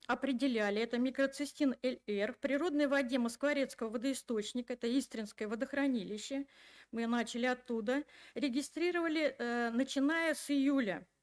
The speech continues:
Причём со второй декады, э, августа содержание микроцистина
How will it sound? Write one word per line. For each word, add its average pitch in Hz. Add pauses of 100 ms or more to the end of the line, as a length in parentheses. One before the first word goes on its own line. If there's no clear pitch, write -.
(540)
Причём 277
со 254
второй 285
декады, 226
э, 202
августа 233
содержание 262
микроцистина 240